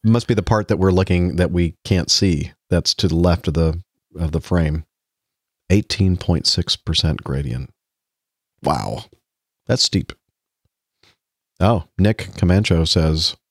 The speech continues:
Camacho says that many older, well, I don't know, but this doesn't, I don't, well, it may have been an older G A plane, so I would imagine this airplane would have shoulder harnesses. Maybe not.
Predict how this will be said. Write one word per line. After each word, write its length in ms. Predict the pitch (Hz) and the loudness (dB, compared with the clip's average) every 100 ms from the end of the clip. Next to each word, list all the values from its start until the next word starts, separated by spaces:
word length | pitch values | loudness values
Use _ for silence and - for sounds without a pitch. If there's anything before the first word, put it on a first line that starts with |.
| - | -4
Camacho 440 | - 95 104 85 78 | 0 2 2 2 2
says 380 | - 78 78 | 2 0 0
that 260 | 82 78 - | 0 -2 0
many 300 | 82 82 80 - | 0 2 0 0
older, 380 | 90 85 82 78 _ _ _ _ _ _ | 0 2 0 -2 _ _ _ _ _ _
well, 100 | 117 | 0
I 60 | 107 | 2
don't 80 | 165 | 2
know, 160 | 160 - | 0 0
but 140 | 101 101 | -2 0
this 120 | 143 | 0
doesn't, 280 | 123 90 - | 0 -2 -2
I 60 | 131 | -2
don't, 220 | 156 - | -2 0
well, 200 | 143 180 | 0 2
it 60 | |
may 140 | 107 123 | 2 2
have 120 | 85 | 2
been 140 | 78 | 2
an 80 | 73 | 0
older 280 | 69 67 69 - | -2 -2 -4 -8
G 180 | 85 80 | -6 -2
A 100 | 80 | -2
plane, 240 | 78 80 80 | 0 0 2
so 80 | |
I 20 | 107 | 2
would 60 | |
imagine 320 | 85 87 85 | 4 2 2
this 180 | 80 - | 2 2
airplane 300 | 73 - 71 | 0 0 -2
would 100 | 67 | -2
have 280 | - 80 87 _ _ _ _ _ _ _ | -2 -2 -4 _ _ _ _ _ _ _
shoulder 300 | - 78 62 | -2 0 0
harnesses. 480 | 82 76 - - - | -2 -2 -2 -2 0
Maybe 180 | 135 | 2
not. 180 | 160 156 | 2 0